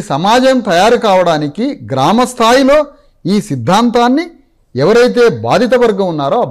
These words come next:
బాధిక-, బాధిత వర్గ సమాజాన్ని ఈ సిద్ధాంతంతో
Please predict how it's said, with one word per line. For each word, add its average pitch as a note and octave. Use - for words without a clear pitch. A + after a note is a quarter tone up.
బాధిక-, G#3+
బాధిత G#3+
వర్గ G3
సమాజాన్ని F#3+
ఈ A3+
సిద్ధాంతంతో A#3